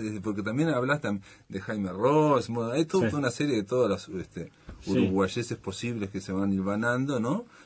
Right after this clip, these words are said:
Speaker 1: Este, para que no decaiga nunca la, la novela, ¿no? Él, eh, por ejemplo, hace algo que,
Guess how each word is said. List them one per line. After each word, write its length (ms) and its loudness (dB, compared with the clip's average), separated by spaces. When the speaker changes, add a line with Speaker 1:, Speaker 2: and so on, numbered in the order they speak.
Speaker 1:
Este, 260 -2
para 300 2
que 420 0
no 200 2
decaiga 400 2
nunca 280 0
la, 120 -4
la 260 -8
novela, 320 -2
¿no? 120 -4
Él, 240 0
eh, 100 2
por 160 0
ejemplo, 240 -2
hace 160 0
algo 280 2
que, 220 -2